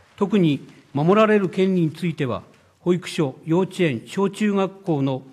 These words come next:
児童、保護者、教職員等を対象に、子どもへの暴力防止プログラム事業を実施しており、命の大切さや、大切さや、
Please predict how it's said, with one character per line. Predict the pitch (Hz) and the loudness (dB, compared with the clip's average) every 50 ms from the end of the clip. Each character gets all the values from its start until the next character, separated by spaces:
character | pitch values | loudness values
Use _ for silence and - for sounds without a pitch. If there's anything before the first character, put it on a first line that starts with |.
| - - _ _ _ _ _ | -20 -20 _ _ _ _ _
児 | - 190 | -4 2
童、 | 175 196 175 151 127 | 4 4 4 4 2
保 | 113 - - 170 | -2 -4 -2 0
護 | 185 202 185 | 0 0 0
者、 | - 165 123 104 - - - _ _ _ _ | 0 -2 -4 -4 -6 -10 -20 _ _ _ _
教 | - 202 202 | 0 0 2
職 | 196 208 208 208 214 202 | 2 0 -2 -2 0 0
員 | 190 190 180 | 0 0 0
等 | - 196 180 | 0 0 0
を | 170 165 | 0 0
対 | - 180 180 170 | 0 0 -2 0
象 | 175 190 170 156 | 0 0 0 2
に、 | 147 135 110 - - - - - - _ _ _ | 0 0 -2 -6 -12 -20 -20 -20 -20 _ _ _
子 | - 175 | -4 0
ど | 170 190 | 2 2
も | 196 196 196 | 4 4 4
へ | 196 | 4
の | 190 180 | 4 2
暴 | 156 151 190 196 | 2 2 2 2
力 | 196 180 185 180 | 2 2 0 0
防 | 160 170 185 180 | -2 0 0 0
止 | 175 - 170 | -2 -6 -12
プ | - - _ - 196 | -16 -18 _ -4 -4
ロ | 185 170 | -2 0
グ | 180 | 0
ラ | 180 170 | 2 2
ム | 170 170 175 185 - - - - | 4 2 2 0 -2 -8 -16 -8
事 | - 175 185 | -4 0 2
業 | 175 170 156 | 2 2 2
を | 143 123 | 0 -2
実 | 120 151 | -6 -8
施 | 139 - - 160 | -8 -6 -8 -8
し | - - | -6 -2
て | - | 0
お | 180 180 170 | 0 2 0
り、 | 110 - - - - _ _ _ _ _ _ _ _ | -2 -4 -10 -18 -20 _ _ _ _ _ _ _ _
命 | - 165 185 175 180 170 | 0 2 2 2 2 2
の | 165 160 | 0 0
大 | 160 165 165 165 | 2 0 -2 0
切 | 160 170 156 - | 0 -2 -2 -2
さ | - 175 | -4 -4
や、 | 160 151 143 135 - - _ _ _ _ _ _ | -4 -2 -4 -6 -8 -12 _ _ _ _ _ _
大 | - 190 190 165 | -2 -2 -2 0
切 | 170 175 170 - - 180 165 156 175 170 - - | 0 -4 -4 -4 -6 -4 -4 -4 -4 -6 -10 -12
さ | - 170 170 | -6 -4 -2
や、 | 156 143 113 - | -2 -2 -4 -6